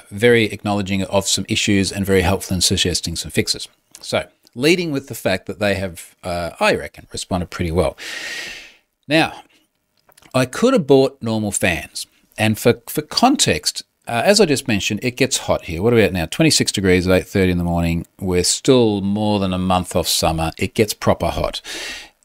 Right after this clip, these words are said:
We have air conditioning. I've been in this house for just over seven years. We run the air conditioning very consistently during summer, particularly working from home. Uh, air conditioning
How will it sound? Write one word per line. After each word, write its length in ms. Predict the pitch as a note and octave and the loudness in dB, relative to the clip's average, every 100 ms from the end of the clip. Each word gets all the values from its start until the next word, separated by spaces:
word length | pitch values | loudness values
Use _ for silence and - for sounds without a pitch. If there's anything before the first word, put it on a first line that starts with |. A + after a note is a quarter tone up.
| _ | _
We 300 | G2 G#2 D3 | -8 0 2
have 240 | C#3 C#3+ | 2 0
air 160 | A#2+ G2 | 2 0
conditioning. 560 | - F#2+ D#2+ - - - - _ - | -2 -6 -2 -4 -4 -14 -20 _ -6
I've 140 | F#2+ | 0
been 120 | G2+ | 4
in 80 | G#2 | 4
this 140 | F#2+ - | 4 2
house 260 | F#2 F2 | 2 2
for 120 | - | -2
just 200 | F2 G2 | -4 -4
over 140 | F2+ D#2+ | -4 -2
seven 300 | - F2+ F#2 | 0 0 2
years. 440 | A#2+ B2 A2+ - | 4 4 2 -4
We 140 | - F#2+ | -4 -2
run 200 | F#2+ G2 | 0 0
the 80 | F#2 | 2
air 120 | F#2 | 0
conditioning 720 | - F2 F2 - E2+ F2 - _ _ _ _ - | -2 -4 -2 -2 -2 -6 -8 _ _ _ _ -20
very 380 | F#2+ A2+ C3+ | -4 2 4
consistently 600 | B2+ G#2+ - F#2 - F2+ | 2 -2 -4 -6 -6 -4
during 240 | F2 F2+ E2+ | -4 -2 -2
summer, 280 | - F#2+ F2 | 0 0 0
particularly 440 | F2 - - F#2 | -4 -4 0 2
working 280 | E2+ E2 E2 | 2 0 -6
from 160 | - | -6
home. 260 | D#2 C#2+ C2 - - - - - _ _ | -2 -2 -4 -8 -20 -20 -20 -20 _ _
Uh, 140 | - - | -12 -6
air 120 | G#2+ | -4
conditioning 600 | G#2+ A2+ F#2+ - F2+ F2 | -2 -2 -4 -4 -6 -8